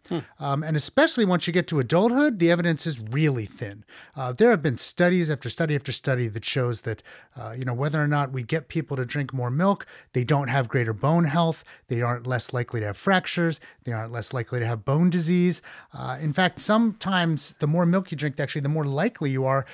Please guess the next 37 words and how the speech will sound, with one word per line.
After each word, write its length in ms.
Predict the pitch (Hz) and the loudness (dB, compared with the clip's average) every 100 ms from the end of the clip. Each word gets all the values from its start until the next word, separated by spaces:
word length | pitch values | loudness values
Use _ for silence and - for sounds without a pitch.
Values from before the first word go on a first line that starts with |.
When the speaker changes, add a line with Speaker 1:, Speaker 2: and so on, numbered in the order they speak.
| - - | -20 -6
Speaker 2:
to 80 | 190 | -4
have 400 | - 285 359 247 | 0 2 2 0
some 260 | - 135 | 0 -2
problems 540 | 113 143 123 120 117 127 | -2 -2 -2 -2 -6 -6
with 180 | 107 95 | -8 -4
bones 300 | 123 113 120 | -2 -2 -4
and 120 | 104 | -4
bone 220 | 123 131 - | -4 -4 -4
issues. 360 | 123 127 110 | -4 -4 -4
So, 300 | - 208 180 - | 0 0 0 2
I 100 | 208 | 6
mean, 140 | 226 | 6
just 200 | - 240 | 4 0
the 200 | - - | -2 2
evidence 380 | 262 311 190 - | 4 6 4 2
is 260 | - 143 - | -2 -2 -4
shockingly 800 | - - - 330 285 - 220 180 | -6 -4 -2 -2 -2 0 2 2
thin 400 | - 254 202 123 - - - - | 4 4 4 2 -2 -12 -16 0
that 180 | 175 175 | 2 4
milk 320 | 185 220 233 | 6 6 4
is 140 | 220 | -2
something 440 | - 180 156 175 165 | 2 0 2 2 2
that 140 | 156 | 2
adults 480 | 147 147 151 160 - | 2 2 2 2 0
need, 360 | 131 123 131 - - - _ 123 | 0 2 0 -4 -18 -20 _ -12
uh, 80 | 117 | -8
in 160 | 139 | -6
order 240 | 127 135 135 | -2 -4 -2
to 140 | 143 | -2
have 460 | 113 123 135 - - _ - | 0 0 0 -4 -20 _ -10
a 120 | 135 | -4
healthy 400 | 113 143 139 143 | -2 -2 -2 -4
diet 360 | 131 127 151 156 | -2 0 0 -2
or, 300 | 139 139 139 | -2 -2 -4
or 160 | 131 | -6
to 160 | 127 143 | -6 -4
have, 240 | 135 139 | -2 -4